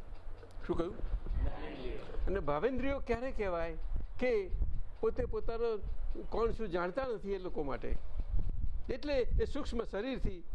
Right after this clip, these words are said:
Speaker 1: એ સુ-, અ, સંચાલનથી એ બધું તૈયાર થયા કરે. ઇન્દ્રિયોનું બધું તૈયારી જ એનાથી થાય, ભાવેન્દ્રિય. હવે આપણને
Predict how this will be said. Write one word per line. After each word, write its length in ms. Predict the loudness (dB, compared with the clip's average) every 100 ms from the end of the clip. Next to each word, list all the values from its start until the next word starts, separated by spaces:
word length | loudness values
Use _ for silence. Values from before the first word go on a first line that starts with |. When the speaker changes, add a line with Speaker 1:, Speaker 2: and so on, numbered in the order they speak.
| -2
Speaker 1:
એ 180 | -2 -2
સુ-, 180 | -2 -2
અ, 340 | 0 2 2 0
સંચાલનથી 600 | -2 -2 -2 -2 0 0
એ 20 |
બધું 500 | 2 0 0 0 0
તૈયાર 240 | 0 0 0
થયા 240 | 0 0
કરે. 300 | -4 -6 -2 2 2 2 -2 -4
ઇન્દ્રિયોનું 520 | -2 0 2 4 4 2
બધું 260 | 2 2
તૈયારી 300 | 2 0 0
જ 40 | -2
એનાથી 360 | 0 0 0
થાય, 240 | 0 0 -2 -4 -2 -2 -2 0 2 2 2 2 2 2 2
ભાવેન્દ્રિય. 560 | 4 0 0 -2 0 -2 0 0 0 2 4 4 4 2 2 2
હવે 200 | 0 0
આપણને 720 | 0 0 0 0 0 0 2